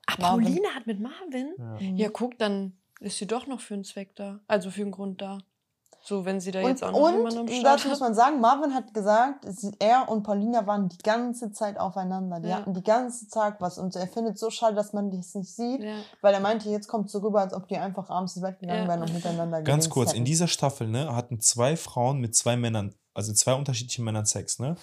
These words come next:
Speaker 2: Mhm.
Speaker 3: Gab's einen Mann, der mit zwei unterschiedlichen Frauen Sex hatte?
Speaker 1: Dom-, Dominik, nee.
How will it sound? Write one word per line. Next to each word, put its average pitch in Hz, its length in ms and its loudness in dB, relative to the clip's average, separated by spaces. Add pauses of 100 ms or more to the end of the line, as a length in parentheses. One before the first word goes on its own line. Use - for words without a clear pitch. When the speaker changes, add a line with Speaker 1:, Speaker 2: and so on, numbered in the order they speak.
(120)
Speaker 2:
Mhm. 190 80 -8
Speaker 3:
Gab's 185 240 4
einen 123 200 0
Mann, 131 180 2
der 156 80 0
mit 151 120 0
zwei - 140 2
unterschiedlichen - 480 -4
Frauen 147 220 -4
Sex 165 220 -4
hatte? 190 260 -6 (580)
Speaker 1:
Dom-, 214 320 -14 (140)
Dominik, 226 520 -10 (340)
nee. 196 280 -12